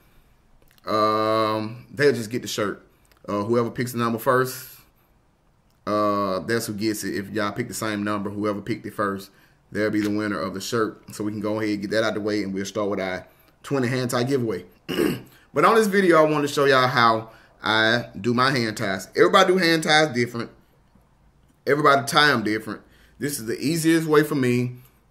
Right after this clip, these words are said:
and a successful way for me. Uh, my hand ties, hey, they work. I've caught several fish on 'em.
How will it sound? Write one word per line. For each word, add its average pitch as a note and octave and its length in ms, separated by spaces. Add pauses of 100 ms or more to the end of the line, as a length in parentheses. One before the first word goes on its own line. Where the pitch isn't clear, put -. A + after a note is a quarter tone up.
and A#2 420
a G#2 240
successful D#3+ 580
way A2 180
for G#2+ 100
me. G2+ 260
Uh, G#2 360
my G#2 160
hand A#2+ 260
ties, A#2 280
hey, A2 160
they G#2 160
work. C#3 280
I've G2+ 300
caught A2+ 200
several C3+ 300
fish D3 240
on C#3 220
'em. D3 80